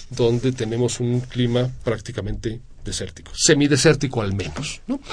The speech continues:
Del otro lado de la sierra. ¿Qué es lo que sucede? El hecho de que esta niebla, no,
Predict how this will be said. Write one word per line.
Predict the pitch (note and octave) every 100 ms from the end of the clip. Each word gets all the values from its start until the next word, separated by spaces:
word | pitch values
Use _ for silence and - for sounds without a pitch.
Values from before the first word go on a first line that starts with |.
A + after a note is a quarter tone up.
| - -
Del | B2 G#2+
otro | B2+ B2
lado | A2+ G#2
de |
la | G2
sierra. | F#2 F2 - - - - - - - - - -
¿Qué | -
es | G#3+
lo | G#3
que | F#3+ F#3
sucede? | E3 - D#3+ B2 B2 - -
El | C3+ C3 -
hecho | G#3+ - A3
de | F3
que | D#3
esta | E3 - F3+ - - - - - -
niebla, | F#3 C#3+ D#3+ F#3 F3 D3
no, | D3 D3+